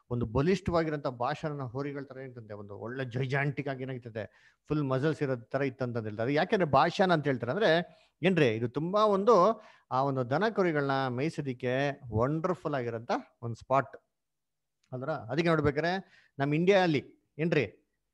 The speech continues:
ಈ cow breeding ಎಲ್ ಮಾಡ್ತಾರೆ ಗೊತ್ತಾ? ಏನ್ರಿ ನಮ್ಮ ಒಂದು ಏನ್ ಕೌ ಸಪ್ಪ ಹೇಳ್ತಾರೆ,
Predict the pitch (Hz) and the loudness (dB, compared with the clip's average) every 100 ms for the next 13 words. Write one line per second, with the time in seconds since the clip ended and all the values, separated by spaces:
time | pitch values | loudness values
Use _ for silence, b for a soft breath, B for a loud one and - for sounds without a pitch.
0 | - 131 139 139 139 160 196 139 123 151 | -6 -2 0 0 2 6 6 4 0 2
1 | 175 143 101 - _ _ _ _ - 147 | 4 2 -2 -12 _ _ _ _ -4 0
2 | 175 165 127 139 151 170 107 - _ _ | 0 0 -2 0 0 0 -4 -12 _ _
3 | _ _ _ _ _ _ _ _ _ _ | _ _ _ _ _ _ _ _ _ _
4 | _ 147 156 120 104 113 127 127 123 127 | _ 0 2 2 2 -2 0 2 2 2
5 | 120 117 110 107 101 B B B 131 147 | 4 4 4 2 -2 B B B -4 0
6 | 147 139 135 135 131 131 | 0 0 -2 -2 -2 0